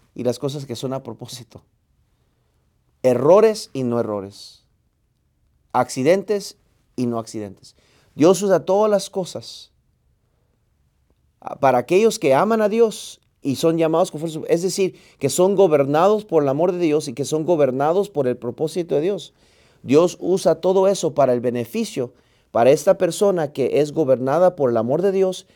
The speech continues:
y es gobernada por, por su propósito. Lo usa a su ventaja. Cuando nos salimos de ese gobierno, del amor de Dios y el propósito, entonces Dios deja de usar todas las cosas para nuestro bien.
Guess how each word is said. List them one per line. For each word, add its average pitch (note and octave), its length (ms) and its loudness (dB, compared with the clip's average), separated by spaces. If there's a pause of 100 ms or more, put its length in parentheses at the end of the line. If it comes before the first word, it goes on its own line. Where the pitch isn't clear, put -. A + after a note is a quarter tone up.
(200)
y B2+ 120 2
es C3+ 120 4
gobernada C#3 440 2
por, A#2+ 220 -2
por A#2 220 -4
su - 160 -8
propósito. A2+ 640 -8 (760)
Lo A#2+ 200 2
usa B2+ 200 2
a C3 60 0
su B2 100 -10
ventaja. G#2 480 -8 (380)
Cuando C#3+ 280 6
nos C#3+ 200 0
salimos E3+ 500 2
de C#3 120 4
ese F3+ 200 0
gobierno, D3+ 600 2 (600)
del B2+ 200 2
amor B2+ 220 4
de F#3 120 6
Dios F#3+ 300 4
y C#3+ 100 -4
el C3+ 80 0
propósito, B2+ 640 -4 (260)
entonces C#3 520 0
Dios C#3 320 2 (160)
deja F#3 400 4
de C#3+ 120 -2
usar D3+ 360 0
todas D#3+ 240 0
las C#3 200 -4
cosas C#3+ 380 -8
para A2 220 -4
nuestro G2+ 320 -12
bien. G2 220 -14